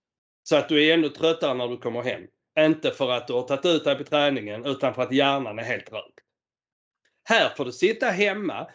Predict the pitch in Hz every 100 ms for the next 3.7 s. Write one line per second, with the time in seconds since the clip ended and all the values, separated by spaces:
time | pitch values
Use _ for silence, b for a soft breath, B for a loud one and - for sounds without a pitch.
0 | b - 170 208 170 - 170 151 147 233
1 | 202 185 233 196 165 165 - 175 170 160
2 | - 156 147 156 185 175 143 - - 180
3 | 147 143 170 156 - 127